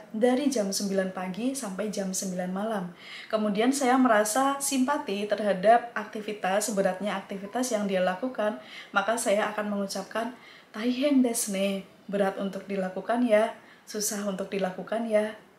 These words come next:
Seperti itu salah satu cara penggunaannya. Berikutnya ada kata sifat i,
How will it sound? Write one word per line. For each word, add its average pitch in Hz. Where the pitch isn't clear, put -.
Seperti 185
itu 285
salah 196
satu 190
cara 226
penggunaannya. 190
Berikutnya 233
ada 254
kata 294
sifat 285
i, 247